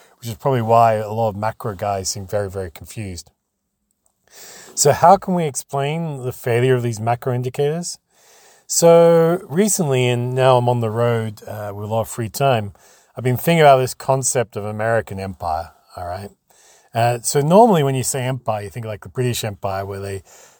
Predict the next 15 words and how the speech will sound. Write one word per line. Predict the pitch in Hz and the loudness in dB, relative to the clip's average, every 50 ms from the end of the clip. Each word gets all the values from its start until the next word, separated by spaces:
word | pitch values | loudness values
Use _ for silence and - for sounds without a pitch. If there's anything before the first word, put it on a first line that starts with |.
| _ _ | _ _
turn | - - 139 127 123 | -2 0 2 4 4
up | 120 - - | 2 2 0
in | 117 110 | -4 -4
their | 107 101 | -4 -4
ships, | - - - 127 113 - - - - - - - - | -6 -4 -4 -4 -6 -4 -4 -4 -2 -2 -4 -6 -8
uh, | - 104 101 98 95 92 - | -10 -8 -6 -6 -6 -6 -6
kill | - 160 151 | -4 0 0
a | 143 131 | 0 0
few | - - 113 | 0 -6 -10
people | 98 - 120 113 98 - 110 107 | -8 -8 -8 -8 -6 -6 -6 -4
or | 104 104 95 87 | -4 -4 -6 -6
a | 90 | -6
lot | 95 110 113 | -2 0 0
of | 104 - | 0 -2
people, | - 110 101 - - 104 98 92 | -4 -10 -10 -8 -6 -6 -6 -6